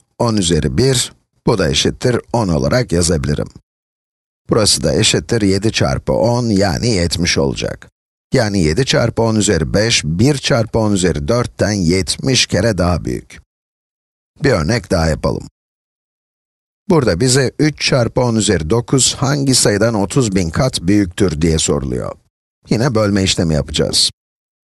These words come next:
Üç çarpı on üzeri dokuzu otuz bine bölelim. Paydaki sayı bilimsel gösterimle yazılmış, paydadaki ise normal yazılmış.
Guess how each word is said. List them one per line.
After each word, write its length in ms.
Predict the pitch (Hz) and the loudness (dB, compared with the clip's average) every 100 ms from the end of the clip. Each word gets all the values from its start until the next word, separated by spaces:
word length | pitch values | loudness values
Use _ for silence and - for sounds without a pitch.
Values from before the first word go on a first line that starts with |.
| _ _ 139 | _ _ -2
Üç 180 | 143 | -2
çarpı 400 | - 113 82 69 | 0 0 0 0
on 140 | 123 123 | -2 0
üzeri 360 | 98 87 85 | 0 0 0
dokuzu 400 | 110 117 95 95 | -2 -2 0 0
otuz 460 | 123 104 - 135 90 | 2 0 0 0 0
bine 260 | 80 120 92 | 0 0 0
bölelim. 600 | 87 76 67 64 53 - _ _ _ _ _ _ _ _ _ | 0 0 -2 -6 -10 -16 _ _ _ _ _ _ _ _ _
Paydaki 380 | - 165 135 135 | -2 0 0 0
sayı 300 | 123 143 127 | 0 0 0
bilimsel 400 | 104 104 - 104 | 0 0 0 0
gösterimle 540 | 95 92 - 95 90 78 | 0 0 0 0 0 0
yazılmış, 640 | 64 73 50 110 131 - - | 0 -2 -2 -2 0 -2 -2
paydadaki 540 | 123 117 113 104 104 | -2 0 -2 0 0
ise 300 | 85 139 113 | 2 0 0
normal 440 | 104 98 95 92 | 0 0 0 0
yazılmış. 640 | 85 76 78 58 55 - - | 0 0 -2 -4 -6 -6 -8